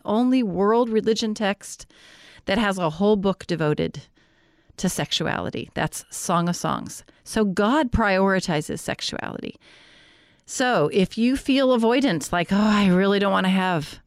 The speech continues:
that talk with my kid," you might need to relearn God's view of sexuality. God wants us to be intimately connected. He wants us to be guided in our sexuality by our knowledge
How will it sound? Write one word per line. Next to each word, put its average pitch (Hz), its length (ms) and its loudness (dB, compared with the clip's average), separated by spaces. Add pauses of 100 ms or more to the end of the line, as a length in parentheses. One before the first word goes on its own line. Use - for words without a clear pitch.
(220)
that - 160 -2
talk - 320 -4
with 190 140 -4
my 170 160 -2
kid," 165 320 -4
you 202 280 2
might 262 280 2
need 233 200 0
to 240 160 0
relearn 214 640 2
God's 175 460 0
view 170 280 -2
of 165 80 -4
sexuality. - 840 -6 (800)
God 240 340 2
wants 214 380 0
us 233 220 -2
to - 120 -4
be 160 180 0
intimately 190 440 -2
connected. 226 720 0 (400)
He 247 260 0
wants 214 380 0
us 202 280 -2
to - 120 -8
be 156 240 -2
guided 208 460 2
in 294 160 2
our 269 120 2
sexuality 233 640 0
by 175 200 0
our 143 180 0
knowledge 135 720 0